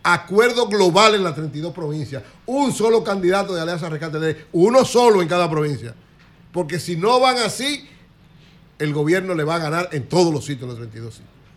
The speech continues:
eh, eh, provincias. Y segundo, un solo candidato presidencial.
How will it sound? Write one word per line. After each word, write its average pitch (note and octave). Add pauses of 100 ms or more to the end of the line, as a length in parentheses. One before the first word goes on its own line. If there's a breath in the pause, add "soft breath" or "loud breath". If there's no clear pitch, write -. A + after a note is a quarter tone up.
(140)
eh, A2
eh, A2 (280)
provincias. A#2+ (360 loud breath)
Y B3
segundo, G3+
un F#3+
solo D#3+
candidato C3+
presidencial. A2